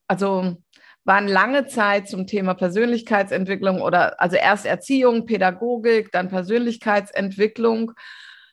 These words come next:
Und ich habe, ähm, ich habe mir das zum Beispiel nicht zugetraut, ähm, mit Menschen am Körper zu arbeiten irgendwie. Ich glaub, weil ich von meinem Körper noch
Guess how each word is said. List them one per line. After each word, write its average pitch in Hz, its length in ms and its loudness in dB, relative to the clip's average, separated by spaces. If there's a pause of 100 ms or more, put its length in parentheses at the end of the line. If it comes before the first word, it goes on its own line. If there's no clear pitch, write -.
(520)
Und 262 160 4
ich 254 180 4
habe, 311 720 4
ähm, 247 1000 4 (1300)
ich 240 220 -2
habe 254 120 2
mir 269 260 8
das 330 180 2
zum 240 160 -2
Beispiel 233 320 2
nicht 269 520 -2
zugetraut, 302 1800 0
ähm, 247 500 4
mit 240 220 2
Menschen 226 480 0
am 202 240 -2
Körper 202 480 -2
zu - 180 -4
arbeiten 247 600 0
irgendwie. 262 420 0
Ich 214 260 -4
glaub, 214 360 2
weil 196 240 0
ich 208 200 -4
von 190 160 -2
meinem 196 360 0
Körper 196 340 -2
noch 185 240 -4